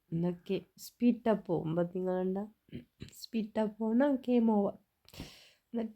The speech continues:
டைமுக்குள்ள அந்த கேம் முடிக்கணும். அது வந்து விளையாடி முடிஞ்சது. இப்ப வந்து இவ ஏறிட்டா. மேல ஜம்ப் பண்ண போறா அம்மு குட்டி. இப்ப வந்து ஜம்ப் பண்ணுறா. இது அவக்கு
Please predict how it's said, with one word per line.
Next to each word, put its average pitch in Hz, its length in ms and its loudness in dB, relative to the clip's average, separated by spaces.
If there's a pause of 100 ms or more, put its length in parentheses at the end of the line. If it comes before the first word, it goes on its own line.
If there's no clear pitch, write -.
டைமுக்குள்ள 262 760 8
அந்த 294 420 6
கேம் 233 440 2
முடிக்கணும். 214 540 -4 (540)
அது 226 400 4
வந்து 220 260 6
விளையாடி 214 380 4
முடிஞ்சது. 196 460 0
இப்ப 247 220 -4
வந்து 202 340 -2
இவ 208 260 -2
ஏறிட்டா. 185 920 0
மேல 190 340 2
ஜம்ப் 190 360 -2
பண்ண 180 420 0
போறா 170 380 -8 (140)
அம்மு 170 300 -4
குட்டி. - 420 -12 (4000)
இப்ப 214 200 0
வந்து 202 280 6
ஜம்ப் 196 460 8
பண்ணுறா. 185 460 6
இது 196 220 6
அவக்கு 196 400 4